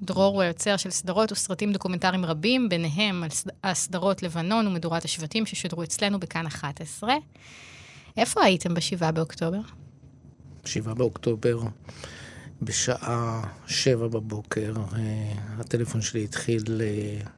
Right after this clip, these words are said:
Speaker 2: לפלוט, אה, צלצולים ורעידות. אה, וזה, אבל זה היה בוקר, רציתי לישון, שבת. אז קמתי אחרי שעה בערך בשמונה,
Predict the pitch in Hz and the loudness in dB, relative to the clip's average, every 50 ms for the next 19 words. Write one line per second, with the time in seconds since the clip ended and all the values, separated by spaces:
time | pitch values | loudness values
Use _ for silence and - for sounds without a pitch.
0 | - - - - - - - - 117 117 131 - - - 156 147 147 147 147 - | -20 -20 -20 -20 -20 -18 -12 -6 -2 0 0 0 4 6 10 10 10 10 8 8
1 | - 147 139 127 - - - 139 123 - - 147 139 135 147 147 147 143 147 139 | 8 10 10 10 8 6 2 2 2 4 6 6 8 10 10 10 10 10 10 8
2 | 127 131 135 123 120 117 117 113 113 117 - 117 123 135 156 156 147 139 131 147 | 8 6 6 4 4 4 2 0 0 0 0 4 8 8 10 10 10 10 10 10
3 | 139 131 - - - - - - - - - - - - - - - - - - | 10 10 8 2 -6 -10 -10 -12 -18 -18 -18 -16 -16 -16 -16 -16 -16 -16 -18 -16
4 | - - - - - - - - 120 131 135 135 135 131 135 131 131 127 127 127 | -16 -18 -18 -20 -14 -4 0 4 6 8 10 10 10 10 10 10 10 8 8 6
5 | 123 127 127 127 131 127 123 127 120 120 202 160 117 113 - - 123 120 127 120 | 6 6 4 4 4 2 2 0 -2 -4 -6 -6 -8 -6 -4 -2 0 2 2 2
6 | 120 123 113 113 117 120 127 123 135 160 151 131 123 156 180 185 - - 151 113 | 2 0 0 0 2 4 4 6 6 6 4 4 4 4 4 4 4 4 4 2
7 | - - 104 98 - - 110 - 131 120 - - 165 165 156 - - - - 98 | 2 -2 -8 -6 -6 -6 -4 -2 -2 -2 0 2 2 2 2 0 -2 -4 -2 0
8 | 127 135 117 110 - - - - - 104 104 - - - - - - 151 165 160 | 0 0 -2 -2 -8 -12 -14 -12 -10 -8 -8 -6 -8 -6 -2 2 6 6 6 6
9 | - - 143 117 - - - 107 104 98 - - - - - 110 110 107 113 110 | 6 6 4 4 4 -2 -6 -4 -4 -4 -4 -2 -2 -2 -2 -2 -2 -2 -2 -4
10 | 101 101 113 120 - - 101 107 - - - 104 101 101 104 113 | -4 -4 -6 -8 -8 -8 -8 -8 -8 -8 -8 -8 -8 -8 -6 -6